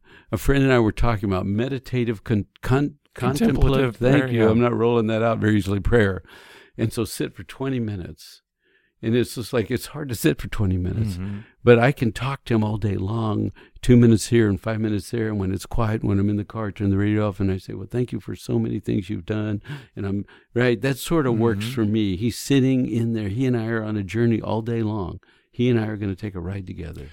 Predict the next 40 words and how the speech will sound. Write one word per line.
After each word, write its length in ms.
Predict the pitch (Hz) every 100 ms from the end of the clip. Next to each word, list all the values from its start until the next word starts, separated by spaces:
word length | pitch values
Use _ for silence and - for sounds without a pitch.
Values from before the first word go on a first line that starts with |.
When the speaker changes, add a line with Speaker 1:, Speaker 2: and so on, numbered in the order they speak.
| - _ -
Speaker 2:
When 120 | 160
I 60 |
think 180 | 151 175
of 80 | 151
it 120 | 120
this 200 | 117 120
way, 140 | 131 107
you 100 | 107
know, 160 | 110
sometimes 500 | 107 151 156 143 123
we 160 | 110 123
have 100 | 107
tried 260 | - 131 110
to 80 |
create, 640 | 107 - 131 117 117 113 117 277
we've 260 | 131 117
tried 360 | - 147 139 127
to 80 | 123
so 580 | - 139 123 117 113 - _ _ _
create 460 | - 135 123 123 - _
templates 920 | - - 135 - 185 - - - - - -
Speaker 1:
Mm. 500 | 104 90 85 85 -
Speaker 2:
for 640 | - 151 143 139 135 208 _ _ _ _ _ _
a 80 | 131
dynamic 600 | 110 120 117 120 131 -
relationship 580 | 123 117 120 131 143 120
with 160 | 107
God, 320 | - 117 117 120
and 100 | 117
then 80 |
we 100 | 117
just 180 | 113 117
kinda 180 | - 107
cookie 340 | - - -
cutter 300 | 120 143 123
people 380 | 117 131 - 127
into 280 | 123 120 107
those 360 | 104 117 117 95
Speaker 1:
Mm. 60 |
Speaker 2:
templates. 280 | 123 123